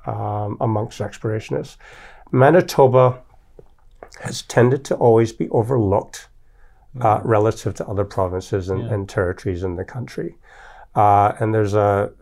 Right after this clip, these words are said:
Speaker 1: uh, you know, why that is, is, uh, is, is a bit of a mystery for some. Um, you know, I'm speaking with, with a bit of my P D A C hat on as, uh, right now, and, and, uh,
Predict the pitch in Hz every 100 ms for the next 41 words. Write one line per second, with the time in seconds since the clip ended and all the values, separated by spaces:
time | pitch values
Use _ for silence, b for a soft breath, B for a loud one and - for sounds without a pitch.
0 | - - - 73 104 104 104 120 123 110
1 | 107 107 110 - - 113 104 98 - 101
2 | 98 - 101 104 117 107 104 104 104 98
3 | 95 - 107 - 107 - 107 - B B
4 | B B B - 104 98 98 101 101 101
5 | 117 104 98 - _ - 104 101 - 120
6 | 104 92 - - - 117 101 - 110 101
7 | 92 - 107 101 98 110 95 95 92 95
8 | 90 - - 92 92 101 - 104 - 98
9 | 98 - 98 95 95 B B B B -
10 | 95